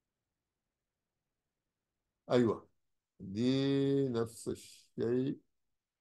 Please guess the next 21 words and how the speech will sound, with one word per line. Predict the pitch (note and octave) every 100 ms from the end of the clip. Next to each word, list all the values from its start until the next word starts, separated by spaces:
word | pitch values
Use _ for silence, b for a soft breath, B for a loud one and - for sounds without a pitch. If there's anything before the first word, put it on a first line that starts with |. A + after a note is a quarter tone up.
| _ _ _
فالمهم | C3 C#3+ F3 G#3 G#3+ - -
في، | F#3 G3+ G#3+ - _
آه، | D3 C3 B2 B2+ B2+
آه، |
مؤسسات | C#3 B2 B2 C#3 E3+ F3 D#3
كثيرة | C#3+ F#3 D#3+
عملت | D#3 E3 E3 E3 D#3+
اللي | B2+ A#2+
هنا | B2+ D#3
في | C#3 B2+
شكل | C3 B2 C3+
Excel | D#3 C#3 C#3 A#2
شيت، | - G3 G#3 - _ _ _ -
ويدوك | A#2+ B2+ F3 F3
تعليمات | C#3 C3+ D3 D3+
يقول | C#3 C3 D3
لك | D#3
بس | D#3+ D#3+ F3 -
جيب | C3+ D#3 D3
درجات | C#3 C3 A#2 A#2+
الطلبة | - D#3 E3 E3 F3 F#3